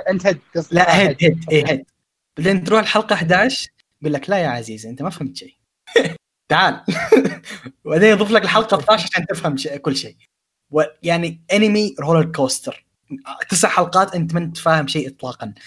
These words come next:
Speaker 2: الحلقة العاشرة تفهم، تحس نفسك فهمت. بعد الحلقة احداعش يقول لك: "لا، ترى كل شيء صار أول، آه، هذا أنت باقي ما فهمت شيء." تجيك الحلقة اثناعش تفهم كل شيء. يعني عشان كذا من الأنميات اللي أحترمها إنه فعلا يطلعك فوق وتحت، تدور حول نفسك عشان تفهمه.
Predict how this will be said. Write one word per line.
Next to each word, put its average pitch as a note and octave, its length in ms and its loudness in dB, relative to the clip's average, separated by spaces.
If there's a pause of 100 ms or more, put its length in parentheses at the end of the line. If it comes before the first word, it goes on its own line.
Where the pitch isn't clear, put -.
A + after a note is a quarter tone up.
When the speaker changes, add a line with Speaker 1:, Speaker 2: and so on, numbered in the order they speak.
(220)
Speaker 2:
الحلقة F#3 280 2
العاشرة F3 400 2
تفهم، D#3 460 -4
تحس E3 320 -6
نفسك E3 220 -6
فهمت. - 440 -2 (400)
بعد C3+ 100 -4
الحلقة E3 340 -6
احداعش D#3+ 240 2
يقول D#3 120 2
لك: D#3 100 0
"لا، E3 240 0
ترى C#3 120 -4
كل E3 180 -4
شيء C3 300 0
صار D#3 280 0
أول، E3 420 -4 (180)
آه، A2+ 800 -8
هذا C#3 180 2
أنت C#3 160 0
باقي C3+ 160 -2
ما C3 80 2
فهمت - 200 -8
شيء." - 160 -10 (920)
تجيك E3+ 180 4
الحلقة F3 300 0
اثناعش E3 240 2
تفهم C3 300 -4
كل A2+ 180 -8
شيء. - 220 -8 (540)
يعني D3 460 2 (120)
عشان D#3+ 260 4
كذا G3 240 6
من E3+ 60 4
الأنميات E3+ 260 6
اللي E3 120 2
أحترمها E3+ 480 4
إنه D3+ 160 2
فعلا F3+ 260 2
يطلعك D#3 460 2
فوق D3+ 200 2
وتحت، C#3 400 -4
تدور C3+ 420 2
حول C#3 260 2
نفسك D3+ 400 -2
عشان C3+ 200 0
تفهمه. D3 480 0